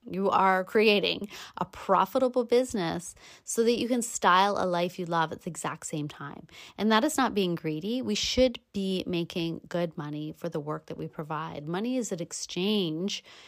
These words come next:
you know, for value. And you know when you are providing value, if your customers keep coming back,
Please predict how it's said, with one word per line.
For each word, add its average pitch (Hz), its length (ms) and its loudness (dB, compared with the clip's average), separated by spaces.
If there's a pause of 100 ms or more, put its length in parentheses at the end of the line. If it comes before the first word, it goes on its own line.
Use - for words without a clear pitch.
(160)
you 196 120 -4
know, 170 140 0
for 208 180 0
value. 190 580 0 (440)
And 175 360 -6
you 185 180 -6
know 196 220 -4
when 240 180 -4
you 185 140 -4
are 170 100 -4
providing 165 460 -8
value, 160 320 -6
if 180 100 -12
your - 80 -10
customers 165 500 -10
keep - 200 -20
coming 160 280 -10
back, 247 420 0